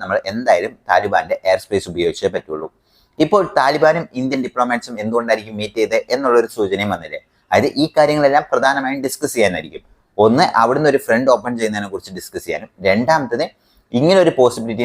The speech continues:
നമുക്കുണ്ട്, അപ്പോൾ എയർ സ്പേസ് ഉപയോഗിക്കേണ്ടി വന്നു കഴിഞ്ഞാൽ ഞങ്ങൾ, ഞങ്ങൾക്ക് അത് സമ്മതം തരണം എന്നുള്ളതായിരിക്കും. സമ്മതം തന്നില്ലെങ്കിലും അതായത് ഈ താലിബാനിന് അതായത് ഒരു എയർ ഡിഫൻസ് സിസ്റ്റം ഇല്ലാത്തതുകൊണ്ട് തന്നെ എല്ലാ, അതായത്, ആ, കൺട്രീസിനും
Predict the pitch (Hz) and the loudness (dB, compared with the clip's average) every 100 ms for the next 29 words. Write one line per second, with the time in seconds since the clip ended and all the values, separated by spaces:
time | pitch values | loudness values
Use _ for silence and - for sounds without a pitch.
0 | 113 92 90 87 - _ 135 - 175 113 | -2 -2 -6 -12 -12 _ -2 2 2 4
1 | 120 131 - 135 - 101 107 104 98 85 | 2 2 0 -2 -2 -2 0 0 -2 -6
2 | 85 120 - - 139 120 113 - 101 92 | -6 -6 -6 -4 -2 0 -2 -4 -6 -4
3 | 87 160 _ _ _ - 123 120 - 123 | -2 -4 _ _ _ 0 0 0 -2 0
4 | 131 135 135 117 92 113 127 113 101 90 | 2 2 2 2 2 0 -2 -2 0 0
5 | 76 73 - _ _ _ - 110 135 151 | -2 -8 -20 _ _ _ -2 2 4 2
6 | 147 123 127 165 139 98 - _ 95 95 | 2 0 0 2 2 2 -2 _ -2 0
7 | - 101 98 92 104 113 123 104 277 - | -2 -4 -2 0 2 2 2 2 -2 -6
8 | _ - 98 98 117 101 107 104 101 104 | _ -2 0 2 2 2 0 2 4 4
9 | 113 - 123 104 120 110 95 90 87 82 | 0 -6 -8 -6 -4 0 2 0 -4 -6
10 | 101 - 107 113 120 120 - 101 92 - | -8 -4 2 4 4 0 0 2 4 4
11 | 95 95 95 95 92 98 98 104 - 110 | 6 6 6 6 4 -2 0 0 -2 -8